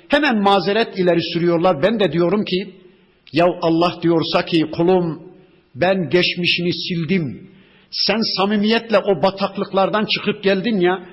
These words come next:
ben geçmişini sıfırladım, ben geçmişini sildim, ben geçmişini biliyorum, ben kapattım,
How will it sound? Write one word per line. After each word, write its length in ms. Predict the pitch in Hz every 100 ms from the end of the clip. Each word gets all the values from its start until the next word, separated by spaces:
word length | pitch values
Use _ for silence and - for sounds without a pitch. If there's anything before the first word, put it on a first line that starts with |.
| - 131
ben 300 | 185 226 165
geçmişini 560 | 196 - 202 - 214 -
sıfırladım, 640 | 185 190 180 190 190 165 143
ben 180 | 214
geçmişini 560 | 165 190 202 190 196 190
sildim, 600 | - 202 165 226 123 - - - 127
ben 220 | 214 226
geçmişini 560 | 208 - 214 - 214 175
biliyorum, 520 | 208 208 143 117 - - 131
ben 220 | 185 220
kapattım, 720 | - 180 196 190 240 277